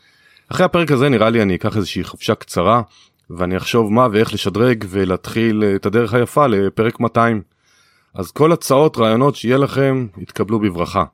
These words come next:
קצת מספרים, אז בתכלס הפודקאסט, אה, עבר, אה, שש מאות אלף האזנות, ואני ביומיום שלי מרגיש שאף אחד עוד לא מכיר אותו, ולכן עשיתי השנה גם את ההדסטארט לספר כסף והשקעות, שהוא מבוסס חלקית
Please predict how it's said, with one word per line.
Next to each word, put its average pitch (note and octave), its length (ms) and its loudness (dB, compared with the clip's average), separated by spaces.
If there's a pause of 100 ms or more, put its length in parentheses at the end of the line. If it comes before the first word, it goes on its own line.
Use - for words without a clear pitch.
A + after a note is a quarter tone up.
(260)
קצת - 260 -2
מספרים, D#3+ 760 2
אז G#2 120 -2
בתכלס C#3 520 0
הפודקאסט, C3+ 520 -2
אה, A2 320 2
עבר, A2 460 0
אה, G2 60 0
שש A2 180 -4
מאות A2 160 -4
אלף G2 200 -2
האזנות, F2+ 600 -2 (580)
ואני F#2+ 960 0 (220)
ביומיום A2+ 560 2
שלי B2 200 2
מרגיש A2+ 360 2
שאף - 260 -2
אחד A2 200 0
עוד G2+ 140 0
לא A2+ 80 4
מכיר G2+ 260 0
אותו, B2+ 320 2 (540)
ולכן G2+ 580 0 (280)
עשיתי B2 460 -2
השנה G#2+ 260 2
גם G2+ 160 4
את F#2+ 120 -4
ההדסטארט G2 600 0
לספר A2 440 -2
כסף - 360 -2
והשקעות, F#2+ 640 0 (440)
שהוא G#2 200 -4
מבוסס G2+ 440 -2
חלקית - 520 -2